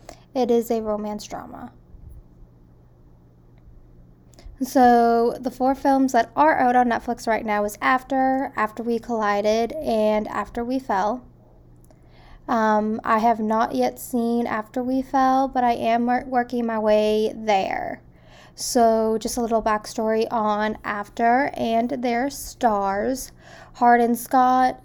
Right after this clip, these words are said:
same initials as Harry Styles, by the way, is played by Hero Tiffin, and he is from London, and he was actually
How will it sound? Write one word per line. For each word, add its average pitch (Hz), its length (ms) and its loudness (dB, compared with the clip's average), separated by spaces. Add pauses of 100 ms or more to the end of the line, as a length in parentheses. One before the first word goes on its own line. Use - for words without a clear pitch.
same 220 380 -8
initials 220 480 -8
as 254 220 -4
Harry 240 260 -6
Styles, 254 460 -6
by 269 160 -6
the 277 80 -4
way, 285 280 -4 (680)
is 233 420 2
played 233 340 0
by 220 300 2
Hero 220 720 2 (160)
Tiffin, 240 800 -2 (460)
and 226 680 0
he 226 340 -4
is 226 400 -2
from 233 300 0
London, 240 880 -2 (300)
and 240 640 0
he 240 200 -2
was 247 160 -2
actually 294 480 -4